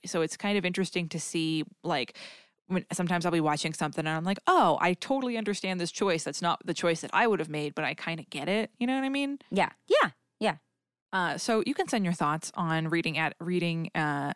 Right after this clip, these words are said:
Speaker 1: at a book and watching an adaptation. And also, pretty soon, you're gonna be having to send, if you wanna participate in the reading challenge. So this year, we do not have gift cards, uh, and Pizza Hut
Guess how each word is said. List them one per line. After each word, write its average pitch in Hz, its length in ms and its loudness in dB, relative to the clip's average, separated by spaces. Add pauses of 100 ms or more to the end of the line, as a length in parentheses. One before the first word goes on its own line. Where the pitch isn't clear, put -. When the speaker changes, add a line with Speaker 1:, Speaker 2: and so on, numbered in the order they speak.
(100)
Speaker 1:
at - 400 -4
a 151 40 -4
book 160 240 0
and 170 120 -4
watching 151 240 -4
an 151 80 -2
adaptation. 160 480 0
And 156 100 -2
also, 233 300 4
pretty 254 200 2
soon, 330 240 2
you're 226 120 2
gonna 202 200 2
be 196 140 0
having 196 320 0
to 190 140 0
send, 190 580 2 (380)
if 185 120 0
you 220 140 4
wanna 220 220 4
participate 233 420 2
in 214 80 0
the 202 80 0
reading 240 260 -4
challenge. 185 420 0
So 196 120 2
this 220 260 2
year, 226 240 6
we 190 140 -2
do 190 80 -2
not 180 220 0
have 214 320 0
gift 185 180 -2
cards, 165 540 2 (340)
uh, 165 240 2
and 160 100 -2
Pizza - 300 0
Hut 180 300 2